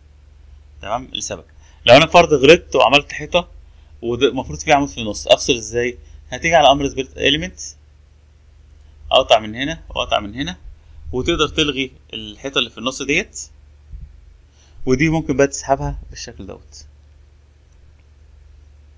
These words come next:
تمام، طيب لو انا عايز اعلم على كل الحوايط اللي موجوده في المشروع واغيرها،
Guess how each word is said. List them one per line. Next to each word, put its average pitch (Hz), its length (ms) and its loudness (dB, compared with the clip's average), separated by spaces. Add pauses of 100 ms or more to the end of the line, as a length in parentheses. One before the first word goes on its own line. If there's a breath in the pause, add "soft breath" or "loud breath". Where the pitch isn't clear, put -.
(2750)
تمام، 113 320 -2
طيب - 120 -8 (240)
لو 127 160 6
انا 170 80 4
عايز 185 300 2
اعلم 147 380 6
على 120 160 0
كل 165 260 0
الحوايط 139 360 2
اللي 120 120 -2
موجوده 139 200 -6
في - 80 -16
المشروع 143 440 -2
واغيرها، 127 720 4